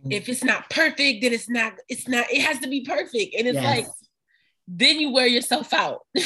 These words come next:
Speaker 2: Yes.
Speaker 1: you wear
Speaker 2: I,
Speaker 1: your-
Speaker 2: yep. I have a client who, I don't know if she's gonna listen to this. She might, who knows?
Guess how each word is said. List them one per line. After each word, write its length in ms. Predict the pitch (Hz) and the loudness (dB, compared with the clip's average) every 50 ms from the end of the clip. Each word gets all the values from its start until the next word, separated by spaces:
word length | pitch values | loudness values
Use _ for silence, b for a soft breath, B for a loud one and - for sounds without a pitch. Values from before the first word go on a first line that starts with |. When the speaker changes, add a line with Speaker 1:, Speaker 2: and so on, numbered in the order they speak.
| - 320 | 4 6
Speaker 2:
Yes. 200 | 381 - - 392 | 8 8 8 8
Speaker 1:
you 160 | 392 392 359 302 | 6 4 6 8
wear 160 | 285 311 302 | 10 10 10
Speaker 2:
I, 80 | 180 226 | 8 6
Speaker 1:
your- 80 | 277 - - - 143 147 | 2 -2 -6 -4 0 0
Speaker 2:
yep. 240 | 151 - - - - _ _ _ _ _ _ _ - | 0 0 -2 -8 -18 _ _ _ _ _ _ _ -16
I 680 | - - - - - - - - - 185 - - 208 202 | -16 -16 -16 -14 -14 -12 -12 -12 -14 -18 -8 -6 -2 0
have 60 | 180 | 0
a 60 | 170 | 0
client 640 | 170 - - 202 190 190 185 185 175 175 170 165 165 - | 0 2 4 6 6 6 6 6 4 4 2 0 0 2
who, 560 | 202 180 170 165 156 151 147 147 151 147 - _ b b b b b b b b b b - | 4 4 6 6 4 4 2 2 0 -2 -6 _ b b b b b b b b b b -4
I 40 | - | 0
don't 140 | 196 214 226 | 2 4 4
know 120 | 240 233 | 4 4
if 60 | 233 | 2
she's 160 | 233 - 247 214 | 2 0 0 0
gonna 220 | 226 226 226 226 | 2 2 2 2
listen 240 | 240 254 254 - 175 | 0 0 0 -2 -4
to 140 | - - 135 | -4 -4 -6
this. 200 | 127 131 131 - | -6 -6 -8 -4
She 140 | - - 247 | -2 2 4
might, 380 | 277 320 302 233 180 180 165 | 4 4 4 2 0 -2 0
who 120 | 175 233 254 | 0 2 2
knows? 360 | 247 214 180 160 165 170 - | 2 2 2 0 -2 -6 -10